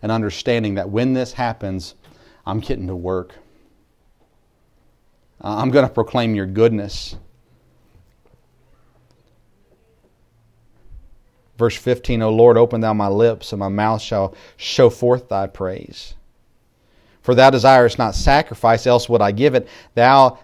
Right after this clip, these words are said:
delightest not in burnt offerings." The sacrifices of God are a broken spirit, and a broken and a contrite heart, O God, thou wilt not despise. This was an understanding that a return to God was not just an action,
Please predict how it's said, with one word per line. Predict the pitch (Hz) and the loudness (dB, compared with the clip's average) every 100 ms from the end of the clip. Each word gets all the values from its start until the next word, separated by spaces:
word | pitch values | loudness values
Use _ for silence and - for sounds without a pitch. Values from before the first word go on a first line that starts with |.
| - | 2
delightest | 120 127 123 117 | 6 8 6 4
not | 123 151 | 4 4
in | 131 | 4
burnt | 110 107 | 2 2
offerings." | 107 143 175 - 127 123 | 4 4 2 0 -6 -6
The | |
sacrifices | 117 151 170 - 135 110 | -2 0 0 0 -2 -2
of | 104 | -4
God | 101 127 139 | 2 2 4
are | 104 | 2
a | |
broken | 95 123 123 101 | 4 4 4 -2
spirit, | 87 - 135 151 170 175 _ _ _ _ | -10 -10 -6 -4 -6 -10 _ _ _ _
and | - | -10
a | 90 | -4
broken | 90 147 165 165 | 4 4 4 -2
and | 113 | -6
a | 87 | -6
contrite | - 147 165 - 139 | -6 -6 -4 -4 -4
heart, | - 127 123 - - | -2 0 2 0 -8
O | 98 | -8
God, | 95 110 123 123 | -4 0 0 0
thou | 104 90 | -2 -6
wilt | 101 120 | -2 -2
not | 127 113 - | -2 -6 -10
despise. | 95 90 - - 90 85 - - - _ _ _ _ _ _ _ _ _ _ _ _ _ _ _ _ _ _ _ _ _ _ | -14 -14 -16 -16 -16 -16 -20 -20 -20 _ _ _ _ _ _ _ _ _ _ _ _ _ _ _ _ _ _ _ _ _ _
This | - 113 | -20 -14
was | 139 | -8
an | 143 | -6
understanding | 127 110 98 - 120 117 98 92 | -4 -6 -10 -6 -4 -4 -4 -4
that | 90 | -6
a | 90 | -6
return | 90 - 120 120 | -8 -6 -6 -6
to | 110 101 | -8 -10
God | 95 101 95 92 | -6 -4 -4 -4
was | 92 87 | -8 -8
not | 104 120 - | -8 -8 -10
just | 98 | -14
an | - 85 - | -14 -18 -16
action, | 98 - - - 90 - | -18 -18 -20 -18 -18 -20